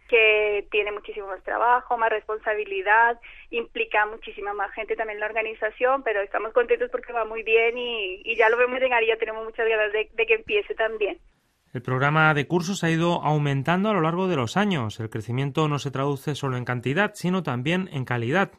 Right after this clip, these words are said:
Speaker 2: Buena parte de los profesores llegan de España.
Speaker 1: Tenemos oferta de veintiún cursos abiertos, entre los que tenemos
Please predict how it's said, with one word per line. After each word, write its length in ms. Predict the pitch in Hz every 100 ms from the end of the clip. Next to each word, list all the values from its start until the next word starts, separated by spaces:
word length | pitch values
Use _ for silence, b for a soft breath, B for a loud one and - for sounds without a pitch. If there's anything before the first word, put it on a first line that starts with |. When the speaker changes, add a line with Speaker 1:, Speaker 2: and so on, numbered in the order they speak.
| -
Speaker 2:
Buena 320 | 120 123 120
parte 240 | 135 131 127
de 80 | 113
los 160 | 107
profesores 680 | - 180 202 151 156 165 - _
llegan 300 | 131 147 170
de 80 | 175
España. 380 | - 104 92 90 _ _
Speaker 1:
Tenemos 360 | - 226 226 254
oferta 400 | 254 233 - 254
de 120 | 254
veintiún 460 | 240 220 - 226 220
cursos 340 | 247 - 254
abiertos, 560 | 262 233 202 185 233 269 - B B B -
entre 300 | 233 226 226
los 160 | 214 208
que 100 | 214
tenemos 560 | 220 220 220 226 233